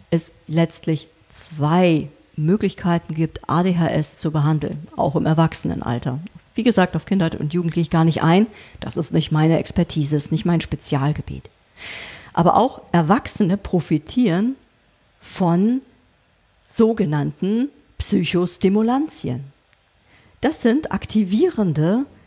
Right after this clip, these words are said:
hirngängige, das heißt psychotrop wirksame Substanzen, die,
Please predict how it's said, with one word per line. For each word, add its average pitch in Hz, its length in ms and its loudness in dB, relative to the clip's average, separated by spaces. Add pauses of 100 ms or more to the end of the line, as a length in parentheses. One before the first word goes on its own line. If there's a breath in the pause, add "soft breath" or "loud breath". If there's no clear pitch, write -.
(260 soft breath)
hirngängige, 214 920 0
das 190 200 -2
heißt 180 460 -2
psychotrop 233 760 -4
wirksame 214 560 2
Substanzen, 247 920 -2 (640 loud breath)
die, 294 400 2